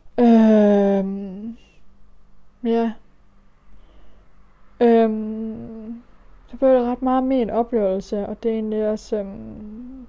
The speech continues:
det er også egentlig okay i forhold til, hvad jeg havde tænkt at dele med jer. Øhm, mm, for som sagt, det er det, lige så meget det, som jeg, øh, selv personligt, øhm, lærer af og skaber indsigt om, hvordan,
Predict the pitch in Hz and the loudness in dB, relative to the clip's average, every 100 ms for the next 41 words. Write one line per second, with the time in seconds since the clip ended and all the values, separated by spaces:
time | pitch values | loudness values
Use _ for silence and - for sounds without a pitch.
0 | - 220 214 - 220 214 208 208 233 220 | -4 -2 -2 -4 -4 -4 -4 -4 0 0
1 | 220 214 214 - 214 208 202 214 202 - | 0 -4 -4 -4 -2 -2 -4 -6 -8 -6
2 | 262 226 214 214 220 233 226 214 220 226 | -6 -6 -10 -4 -2 0 -2 -6 -6 -8
3 | 226 _ - - - - - - 220 208 | -10 _ -20 -20 -20 -20 -20 -6 -2 -2
4 | 208 202 196 - _ _ - - - - | -4 -8 -12 -20 _ _ -20 -20 -20 -20
5 | - 226 214 208 202 208 214 - 214 226 | -14 -10 -10 -10 -12 -14 -16 -12 -10 -10
6 | 208 233 214 214 214 208 202 196 185 214 | -8 -6 -6 -4 -4 -4 -2 -2 -4 -8
7 | 208 220 208 202 202 220 214 208 190 - | -8 -6 -4 -4 -2 -2 -2 -8 -8 -8
8 | 104 - - 58 - 254 247 202 196 226 | -8 -8 -8 -10 0 2 2 0 -8 -12
9 | 208 240 220 190 202 208 202 196 - 214 | -8 -6 -6 -6 -10 -8 -8 -8 -12 -8
10 | 208 214 233 233 - 220 202 - 214 - | -4 -2 -2 -4 -4 -6 -6 -8 -12 -8
11 | 214 202 - 214 - 220 214 202 190 202 | -6 -6 -8 -10 -8 -8 -6 -8 -6 -6
12 | 190 190 190 | -6 -8 -10